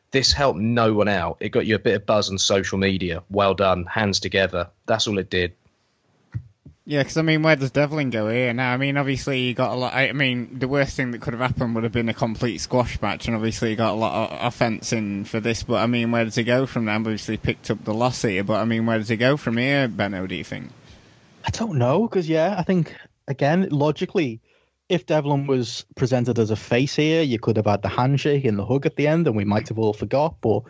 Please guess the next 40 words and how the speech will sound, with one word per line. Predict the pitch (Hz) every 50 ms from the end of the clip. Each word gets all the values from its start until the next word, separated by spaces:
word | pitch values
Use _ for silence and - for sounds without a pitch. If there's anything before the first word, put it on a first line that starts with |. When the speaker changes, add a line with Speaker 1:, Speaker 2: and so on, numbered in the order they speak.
| - - - - - -
Speaker 3:
yeah, | - 113 113
obviously, | - 117 120 113 - 117 107 101
Balor's | - 107 104 104 110 110 107
got | - 107 95 - -
big | - 104 - -
things | - 107 107 104 104
coming | - - 110 107 110
up, | 110 113 - - - - -
uh, | - 110 104 107 107 107
<laughs> | - - 104
on | -
the | 180 160 143 135
main | 160 147 127 123
roster, | 123 143 147 - - 165 160 165
so | - - 120 113 107 110 - - - - - - -
he | - 135
was | 131 131 131
never | 135 143 156 160
gonna | 147 139 127 113
lose | 107 107 117 139 160 156
here. | - 165 147 139 123 117
And, | 113
yeah, | 120 127 160 160 -
Devlin | 135 127 127 151 151 147
had | 131 120 117 -
to | - 117 110 107 107 _ - - - - _ -
not | 143 139 139 139
only | 139 135 127 123 117
lose, | 110 113 123 139 147 143
but | - 147
lose | 131 117 113 113 113 110
to | -
the | 113 110
person | - 120 113 110 - 117
he | 107
wasn't | 113 123 - 139 -
<laughs> |
supposed | - 151 123 - -
to | - 104
wrestle. | 104 104 110 - - 139 143 143